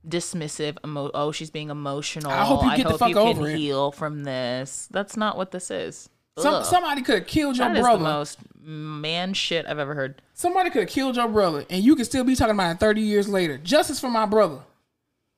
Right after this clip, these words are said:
Speaker 1: I hope you heal.
Speaker 2: Or, "I hope you heal." Are you gonna tell that to Trayvon
Speaker 1: That
Speaker 2: Martin's
Speaker 1: is
Speaker 2: mother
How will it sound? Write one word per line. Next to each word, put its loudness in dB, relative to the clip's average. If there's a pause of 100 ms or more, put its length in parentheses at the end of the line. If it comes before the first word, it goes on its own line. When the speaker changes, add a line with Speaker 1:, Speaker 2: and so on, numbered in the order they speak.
(320)
Speaker 1:
I -16
hope -8
you -10
heal. -12
Speaker 2:
Or, 2
"I 6
hope 4
you 8
heal." 2 (440)
Are 6
you 8
gonna 4
tell 6
that 0
to -
Trayvon 4
Speaker 1:
That 4
Speaker 2:
Martin's 4
Speaker 1:
is 6
Speaker 2:
mother 6